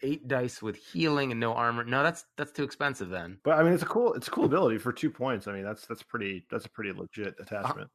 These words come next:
Speaker 1: yeah, hundred percent. That's gonna be useful at some point in this game's development when you're like, "Hey, I wanna give some more buffs to this unit that's out here."
Speaker 2: Here's a question. I mean, if you compare this to, like, some of, like, the two and three point attachments of old,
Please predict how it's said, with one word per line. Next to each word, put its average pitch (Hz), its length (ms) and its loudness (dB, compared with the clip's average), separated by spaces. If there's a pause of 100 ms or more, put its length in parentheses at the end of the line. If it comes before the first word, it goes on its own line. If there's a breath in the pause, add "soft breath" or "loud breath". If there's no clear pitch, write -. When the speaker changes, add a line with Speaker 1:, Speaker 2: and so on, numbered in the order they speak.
(120)
Speaker 1:
yeah, 107 180 0
hundred 147 200 0
percent. 127 260 0
That's 113 120 -4
gonna 123 120 -2
be 104 80 0
useful 110 360 -4
at 92 160 -4
some 120 320 -2
point 110 300 -6
in 110 80 -8
this 104 160 -6
game's 101 340 -2
development 107 680 -4
when 104 120 -4
you're 104 160 0
like, 95 280 -2
"Hey, 101 420 0 (760)
I - 40 -8
wanna 107 180 -2
give 104 160 -6
some 110 160 -8
more 107 200 -2
buffs 104 460 -2
to 101 100 -10
this 101 200 -6
unit 120 260 -4
that's - 180 -14
out 82 180 -4
here." 95 340 -8 (520)
Speaker 2:
Here's 226 220 2
a 151 40 0
question. 95 480 -2
I 127 100 -2
mean, 123 380 0 (380)
if 120 140 -2
you 151 80 2
compare 123 420 4
this 123 260 2
to, 120 60 2
like, 104 220 4
some 110 160 -4
of, 95 140 -4
like, 95 180 2
the 101 80 -4
two 104 240 -2
and 98 140 -2
three 98 180 -4
point 101 200 -2
attachments 95 420 -2
of 90 100 -6
old, 92 340 -4